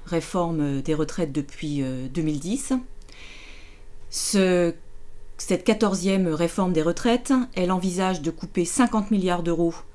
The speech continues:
dans les pensions et dans l'augmentation des taxes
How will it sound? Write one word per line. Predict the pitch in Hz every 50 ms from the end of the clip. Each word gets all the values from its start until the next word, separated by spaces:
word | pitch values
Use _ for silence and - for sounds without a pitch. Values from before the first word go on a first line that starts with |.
| - - -
dans | 151 190 196
les | 190 175
pensions | - 160 160 151 - - 196 196 220 247 240 - - - - - - - -
et | 190 208 202 - -
dans | - - 190 180 180 170 165
l'augmentation | 160 165 165 156 180 170 151 - 156 151 - - - 185 190 196 196 - -
des | 151 156 143
taxes | - - 175 180 202 - - - -